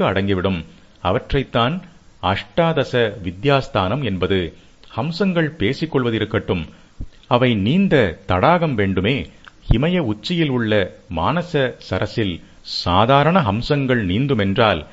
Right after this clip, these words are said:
இந்த திவ்ய ஹம்ச தம்பதி மகான்களின் மனசான மானசத்தில் நீந்துகிறார்களாம். மானசம் என்றால்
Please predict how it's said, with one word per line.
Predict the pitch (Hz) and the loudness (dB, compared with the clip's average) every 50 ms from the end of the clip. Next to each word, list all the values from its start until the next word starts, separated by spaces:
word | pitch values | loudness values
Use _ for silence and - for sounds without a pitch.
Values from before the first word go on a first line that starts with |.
| - _ - - - | -20 _ -16 -6 -4
இந்த | 117 127 151 139 143 123 87 | -2 0 2 2 2 0 0
திவ்ய | 80 101 117 131 147 180 208 190 | -2 -4 -4 -2 -2 0 0 0
ஹம்ச | 113 95 95 120 127 - 151 - | 0 -2 -4 -4 0 -2 -2 0
தம்பதி | - 98 95 98 104 104 107 104 90 - - - - - - - | 0 -2 -2 0 0 0 0 0 -2 -4 -10 -16 -20 -20 -14 -8
மகான்களின் | - 85 85 117 151 180 190 185 170 170 156 151 139 107 | -4 -2 0 0 2 2 2 2 2 2 2 2 0 0
மனசான | 82 80 95 127 143 - - 151 131 117 110 107 101 85 82 - - - - - _ - | 0 0 0 -2 -2 -2 0 0 0 2 0 0 -2 -2 -4 -8 -18 -20 -20 -20 _ -10
மானசத்தில் | - 80 82 113 151 143 - 127 113 - - 120 101 95 90 - - - - | -6 -2 0 0 0 0 -2 -4 -4 -4 -4 -2 -2 -2 -4 -8 -14 -16 -10
நீந்துகிறார்களாம். | 92 87 92 113 160 165 165 101 104 95 90 85 82 90 90 92 87 82 80 - - - - - - - - | -6 -4 -2 0 0 0 0 2 2 2 2 0 0 0 0 0 0 -2 -4 -10 -14 -20 -20 -20 -20 -14 -8
மானசம் | 85 82 87 101 123 143 143 - 170 165 156 | -4 -2 0 0 0 0 -2 -2 -4 -2 -2
என்றால் | 120 107 104 98 110 101 95 87 | -2 -4 -4 -2 0 0 0 0